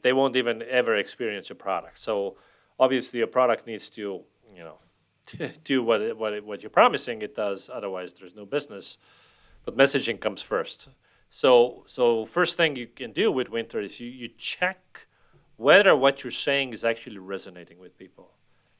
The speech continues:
Do they give a rat's ass about what you're saying? And you're usually saying lots of things about yourself. You know, any company can probably list five to ten good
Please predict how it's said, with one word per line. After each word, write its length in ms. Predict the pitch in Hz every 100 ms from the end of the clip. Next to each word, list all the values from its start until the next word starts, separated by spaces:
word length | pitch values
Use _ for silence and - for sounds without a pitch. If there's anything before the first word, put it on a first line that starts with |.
| _ _
Do 240 | 123 123
they 220 | 120 113 113
give 260 | - 107
a 300 | 101 92 87 - _ _
rat's 300 | 95 87 -
ass 260 | 92 85 -
about 380 | 92 92 82 -
what 160 | 87
you're 60 | 87
saying? 360 | - 90 80 78 _ _ _ _ -
And 240 | 120 120 _ _
you're 240 | 165 151 143
usually 380 | 202 214 135
saying 240 | 120 131 107
lots 320 | 104 131 -
of 80 | -
things 220 | 202 156
about 260 | 101 90 -
yourself. 360 | - 92 78 _ _ _ -
You 100 | 101
know, 140 | 101
any 260 | 113 131 131
company 400 | 143 143 120 104
can 280 | 110 104
probably 400 | 87 123 107 113
list 360 | 131 120 117 -
five 260 | - 123 113
to 80 | -
ten 260 | 127 117
good 180 | 110 113